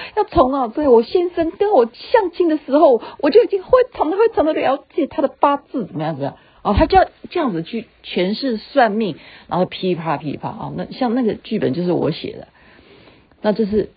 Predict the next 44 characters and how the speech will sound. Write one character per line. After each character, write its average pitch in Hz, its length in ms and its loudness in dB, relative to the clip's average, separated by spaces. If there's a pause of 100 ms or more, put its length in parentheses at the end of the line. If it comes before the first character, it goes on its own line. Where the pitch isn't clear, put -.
算 285 420 2
命 226 320 2
的 147 300 2 (640)
妇 320 300 -2
道 220 180 4
人 131 240 0
家 135 200 0
啊， 147 260 -4
有 170 180 2
一 214 100 4
个 277 220 4 (220)
太 381 300 2
太 - 200 -4
是 - 160 -6
这 - 140 -4
样 - 200 -6
子 - 60 -14
的 - 80 -12
看 - 220 -4 (100)
法。 - 120 -14 (540)
然 233 120 4
后 311 60 6
我 262 40 -4
们 233 80 -2
再 262 120 4
来 220 60 4
看 233 260 -2
那 233 100 0
时 175 100 -4
候 175 100 2
有 156 200 2
名 135 200 -4
的 143 220 -6 (880)
是 - 160 -6
谁， - 360 -8 (920)
就 190 220 4
是 151 420 -4 (560)
非 294 200 0
常 160 440 -2 (140)
年 185 260 0
轻 247 220 0
有 180 180 0
为 160 300 -6
的 - 260 -6